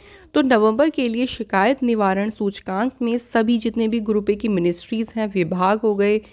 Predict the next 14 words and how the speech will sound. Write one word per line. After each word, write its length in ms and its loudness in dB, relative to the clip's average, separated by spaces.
या 140 4
फिर 280 4
स्वायत्त 540 0
निकाय 480 0
है, 120 2
उसमें 340 0
प्रथम 440 0
रैंक 440 -2
से 180 -6
सम्मानित 680 -2
किया 280 0
गया 220 0
है। 200 0
किसे? 540 0